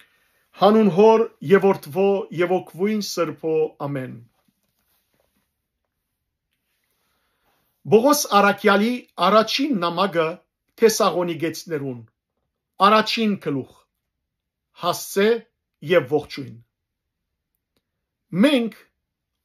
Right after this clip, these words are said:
Բողոս, Սիղվանոս և Դիմոթեոս, գքրենք ցեզի Թեսաղոնիկեցիներու եկեղեցիին, որ Հոր Աստուծո և Տեր Հիսուս Քրիստոսի կպատկանի, շնորհք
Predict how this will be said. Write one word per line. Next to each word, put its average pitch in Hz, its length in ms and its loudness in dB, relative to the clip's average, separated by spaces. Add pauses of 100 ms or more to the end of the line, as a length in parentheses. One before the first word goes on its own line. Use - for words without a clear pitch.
(120)
Բողոս, 185 400 4 (400)
Սիղվանոս 196 760 0
և 160 240 -2
Դիմոթեոս, 156 580 -2 (920)
գքրենք 262 580 4
ցեզի 151 320 -2 (500)
Թեսաղոնիկեցիներու 202 1080 0
եկեղեցիին, 170 720 -4 (800)
որ 175 260 2
Հոր 262 240 6 (180)
Աստուծո 190 500 -4 (400)
և 160 220 -4
Տեր 226 280 6
Հիսուս 214 420 -6
Քրիստոսի 202 540 -8
կպատկանի, 135 580 -10 (420)
շնորհք 220 560 2